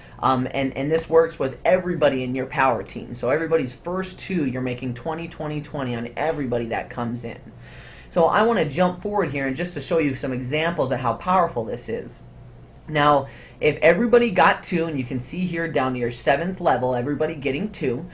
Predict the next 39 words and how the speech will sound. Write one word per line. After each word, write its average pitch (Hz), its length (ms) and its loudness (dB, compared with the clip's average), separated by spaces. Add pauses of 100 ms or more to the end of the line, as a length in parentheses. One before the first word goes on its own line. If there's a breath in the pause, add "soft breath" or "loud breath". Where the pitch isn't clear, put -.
(300 loud breath)
this 156 140 -2
would 147 100 -2
be 139 120 -2
a 131 80 -2
total 160 360 6
of 127 140 2
two 202 200 -4
hundred 202 260 0
and 151 140 -6
fifty-six 160 640 -6
people. - 480 -6 (360 loud breath)
Now, 147 540 6
now 151 200 2
you 185 120 0
would 156 140 0
make 135 240 -2
over 139 260 0
five 156 480 2
thousand 160 420 2
dollars 135 420 4
in 120 100 -6
upfront 202 480 0
money, 123 440 -4
and 135 160 -4
you'd 131 140 -4
be 135 100 -2
making 143 580 -2 (300)
over 196 360 4
four, 170 240 0
or, 135 220 4
or 127 140 0
forty-six 180 640 -4
thousand 165 580 2
dollars 143 500 4
a 127 60 0
year 131 520 -2
in 127 240 -4
residual 156 1080 -2
income, 127 680 -6